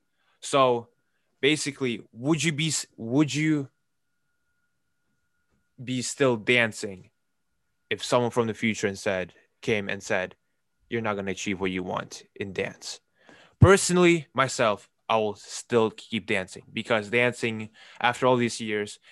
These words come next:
became a part of me. I live through dancing.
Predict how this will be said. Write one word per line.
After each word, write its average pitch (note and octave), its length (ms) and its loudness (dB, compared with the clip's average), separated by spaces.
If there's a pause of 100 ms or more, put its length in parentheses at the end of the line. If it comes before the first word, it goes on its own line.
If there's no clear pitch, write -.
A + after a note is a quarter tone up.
became A2+ 240 -6
a G#2+ 60 -4
part A#2 280 4
of G#2+ 100 -8
me. A2 300 -6 (480)
I A2 520 2 (140)
live A#2+ 540 -2
through A#2+ 300 -6
dancing. G#2+ 720 -6